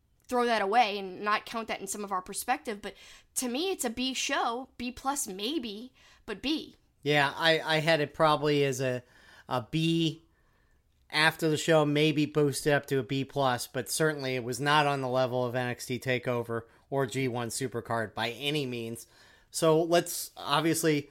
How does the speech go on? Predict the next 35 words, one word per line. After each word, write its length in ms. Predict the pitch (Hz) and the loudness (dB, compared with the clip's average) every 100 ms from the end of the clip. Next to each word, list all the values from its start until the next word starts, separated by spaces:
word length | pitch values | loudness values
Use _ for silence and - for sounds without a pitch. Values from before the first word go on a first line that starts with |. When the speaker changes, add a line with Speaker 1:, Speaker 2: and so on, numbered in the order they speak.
| _ | _
Speaker 2:
there 120 | 139 143 | -2 0
are 20 | |
a 40 | |
million 360 | 147 180 170 156 | 4 6 6 6
matches. 400 | 151 147 143 127 | 2 0 -2 -2
We're 100 | 139 | 0
not 160 | 143 | 0
gonna 140 | 139 127 | 0 -2
go 160 | 131 | 0
<laughs> 0 | |
through 360 | 123 - 156 196 | -2 0 4 4
all 300 | - 196 156 | 8 8 8
of 100 | 127 | 4
them. 180 | 135 131 _ - - - - | -4 -6 _ -20 -20 -12 0
Uh, 220 | 139 151 | 2 4
let's 220 | 165 160 | 4 2
start 280 | - 175 170 | 6 6 6
with 120 | 151 | 4
Seth 260 | - 175 165 | 4 4 4
Rollins 460 | 151 165 170 147 143 | 6 6 6 2 -2
and 220 | 143 131 | -4 0
Brock 260 | 143 147 | 2 2
Lesnar 520 | 143 143 156 135 135 - - _ | 2 4 4 2 -4 -4 -14 _
starting 600 | - - - 180 208 175 | -8 -4 4 8 8 6
the 80 | 143 | 4
show, 220 | - 147 | 0 2
which 220 | 147 151 170 | 2 2 2
I 120 | 160 | 2
thought 220 | 185 202 | 2 0
was 120 | 165 | -2
kind 160 | - 175 | 0 0
of 60 | |
a 40 | 156 | 0
cool 260 | - 170 | 0 2
way 360 | 151 151 151 | 4 4 2